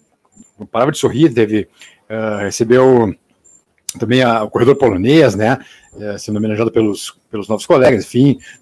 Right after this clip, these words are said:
fez dancinha lá com os brasileiros. Então tá super feliz. É, não vejo motivo pra decepção alguma, porque o Inter fez uma super venda e desde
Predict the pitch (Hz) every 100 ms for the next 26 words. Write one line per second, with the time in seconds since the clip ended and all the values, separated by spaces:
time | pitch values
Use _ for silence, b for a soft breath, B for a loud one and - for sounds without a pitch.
0 | _ - 117 123 - 139 127 98 107 117
1 | 113 98 95 92 113 131 120 139 139 113
2 | - B B 269 294 - 254 269 233 123
3 | 98 - b b b - 131 139 143 151
4 | 135 147 202 226 - - 254 247 254 214
5 | 202 135 175 175 127 95 - 120 - 131
6 | - 156 123 95 135 156 135 - 120 135
7 | 147 147 151 - 160 151 107 113 143 175
8 | 135 196 214 -